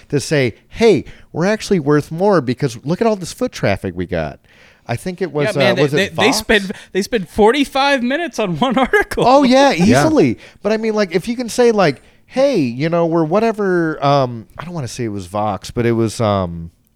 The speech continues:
Speaker 1: oh, gosh, I can't remember off the top of my head. That's terrible. But, I mean, a lot of companies were,
Speaker 2: You've
Speaker 1: you
Speaker 2: had
Speaker 1: know,
Speaker 2: a bottle and a half of mead. It's
Speaker 1: I
Speaker 2: okay.
Speaker 1: have
Speaker 2: I,
Speaker 1: had
Speaker 2: I'm
Speaker 1: a
Speaker 2: s-,
Speaker 1: bottle and a half of
Speaker 2: I'm
Speaker 1: mead.
Speaker 2: amazed
Speaker 1: Yes.
Speaker 2: you're not asleep right now.
Speaker 1: Well, thank you.
Speaker 3: I am too. And we're capturing all of it on
Speaker 1: Yeah, this is, this is gonna be
Speaker 3: on
Speaker 1: great.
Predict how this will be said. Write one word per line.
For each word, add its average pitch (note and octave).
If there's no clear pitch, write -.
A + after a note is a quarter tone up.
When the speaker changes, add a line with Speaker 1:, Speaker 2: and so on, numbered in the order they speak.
Speaker 1:
oh, A#2+
gosh, G2
I G2+
can't G#2+
remember F#2
off F2
the F2
top F#2+
of -
my F2+
head. F#2
That's F2
terrible. F2
But, B2+
I C3
mean, C3+
a B2+
lot A#2+
of E3
companies D3
were, G#2+
Speaker 2:
You've F#3
Speaker 1:
you G#3
Speaker 2:
had A3
Speaker 1:
know, -
Speaker 2:
a D3+
bottle C#3
and B2
a B2+
half B2+
of A2+
mead. G#2+
It's C3+
Speaker 1:
I A2+
Speaker 2:
okay. F#2+
Speaker 1:
have G2
Speaker 2:
I, D3
Speaker 1:
had F#2
Speaker 2:
I'm F#3
Speaker 1:
a -
Speaker 2:
s-, D#3+
Speaker 1:
bottle E2+
and D#2+
a D#2+
half E2
of D2+
Speaker 2:
I'm D#3
Speaker 1:
mead. D#3+
Speaker 2:
amazed C3
Speaker 1:
Yes. F2
Speaker 2:
you're B2
not A#2
asleep A2
right G2
now. F#2+
Speaker 1:
Well, G#2
thank C3
you. A#2
Speaker 3:
I F#3
am C3
too. E2
And B2+
we're C3
capturing A#2
all F2
of D#2+
it E2+
on D#2+
Speaker 1:
Yeah, B2
this A#2
is, B2+
this C3
is D3
gonna C#3
be A#2
Speaker 3:
on F2
Speaker 1:
great. F2